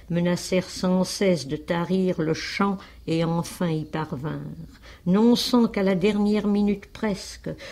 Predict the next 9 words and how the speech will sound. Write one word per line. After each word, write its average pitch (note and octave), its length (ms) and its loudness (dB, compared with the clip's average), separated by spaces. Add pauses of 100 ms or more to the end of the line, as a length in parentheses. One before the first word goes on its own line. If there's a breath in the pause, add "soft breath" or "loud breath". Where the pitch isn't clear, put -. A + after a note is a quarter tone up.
(180 loud breath)
dans F#3+ 100 4
la G#3 120 4
vibration A3 720 2
mystérieuse G#3+ 840 2
du F#3+ 100 -4
dernier G#3+ 560 4
poème G#3+ 560 2
intitulé F#3+ 720 0
Mort, G#3+ 800 2